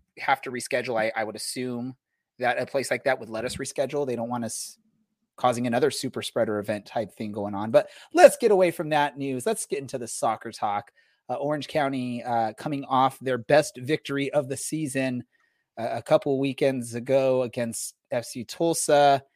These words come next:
five one. They hosted El Paso Locomotive, who've been a, always have been a tough opponent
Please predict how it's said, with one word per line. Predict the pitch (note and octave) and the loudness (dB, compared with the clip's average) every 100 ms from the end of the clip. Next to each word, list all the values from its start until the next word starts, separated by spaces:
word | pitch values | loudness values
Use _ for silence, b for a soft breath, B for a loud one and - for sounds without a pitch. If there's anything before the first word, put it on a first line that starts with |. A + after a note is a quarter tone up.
| _ _ _ | _ _ _
five | - B2 A#2 G#2+ | -4 -2 -2 -2
one. | B2+ D3+ C#3+ C#3+ C#3 - _ _ | 0 2 2 0 -4 -10 _ _
They | A#2 A#2+ A#2 A2+ A2+ - | -10 -2 -2 0 -2 -6
hosted | - C3+ B2+ - B2+ A#2+ - | -4 -4 -2 -4 -4 -6 -4
El | B2 | -6
Paso | A2+ C#3+ C3+ - A#2 D3 - | 0 4 4 2 0 0 -2
Locomotive, | C#3+ C3+ C3 C3+ D#3 F#3 | -4 -6 -2 0 0 0
who've | E3+ B2+ | -2 0
been | A#2 G#3 | 2 4
a, | F3+ - b _ | 2 0 b _
always | F3 B3 A#3 - | 8 8 6 0
have | C3 | -2
been | E3 D#3+ C3 | 0 0 0
a | C3 B2 | -4 -4
tough | - E3 - | 2 2 2
opponent | - D3+ C3+ A#2+ | -6 -6 -4 -8